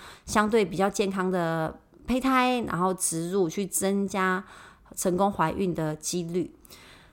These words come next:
那我最后想要跟大家分享，我觉得冻卵真的完全看个人的选择，其实就是买一个不后悔。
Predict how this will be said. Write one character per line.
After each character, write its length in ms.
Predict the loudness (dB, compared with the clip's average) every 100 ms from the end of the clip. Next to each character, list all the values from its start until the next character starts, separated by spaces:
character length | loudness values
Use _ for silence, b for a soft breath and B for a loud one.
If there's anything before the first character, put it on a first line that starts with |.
| B -2 4
那 60 |
我 80 | 4
最 140 | 8
后 80 | 6
想 160 | 8 6
要 80 | 6
跟 160 | 4
大 80 | 6
家 120 | 4
分 220 | 2 -2
享， 180 | 0 2
我 120 | 2
觉 160 | 4 4
得 320 | 6 6 4
冻 320 | 4 4 6
卵 180 | 2 2
真 100 | 0
的 140 | 0 4
完 160 | 4
全 180 | 4 0
看 300 | 2 2 2
个 180 | 2 4
人 140 | 6
的 100 | 4
选 160 | 0 -2
择， 140 | -2
其 180 | -2 0
实 60 | 0
就 80 |
是 100 | 0
买 220 | 0 0 0
一 100 | -2
个 180 | 2 2
不 160 | 0
后 240 | 0 2 2
悔。 180 | 2